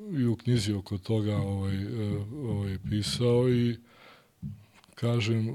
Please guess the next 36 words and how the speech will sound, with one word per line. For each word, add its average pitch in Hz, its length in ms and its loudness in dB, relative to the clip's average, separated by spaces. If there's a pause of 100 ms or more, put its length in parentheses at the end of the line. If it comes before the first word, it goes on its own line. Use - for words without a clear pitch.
o, 151 280 -4 (140)
čovjek 117 340 2
mora 123 220 4
da 117 140 4
radi 120 280 4
i 117 140 4
lepe 123 360 4
i 117 240 4
ružne 120 440 4
stvari, 123 480 4
a 117 160 4
ona, 123 340 2 (140)
ono 131 240 2
što - 220 0
ja 123 200 6
mislim, 123 560 2 (640)
to 123 180 2
je 123 80 6
da 123 160 2
mislim 123 420 2
da 113 120 2
sve 123 220 2
što 113 180 0
sam 117 240 0
uradio, 120 360 2
uradio 120 360 4
sam 113 240 -2
u 117 60 2
interesu 120 500 0
kluba. 120 360 4
E 98 80 0
sad, 110 220 -2
da 117 120 2
li 113 100 2
je 107 60 0
to 110 320 -2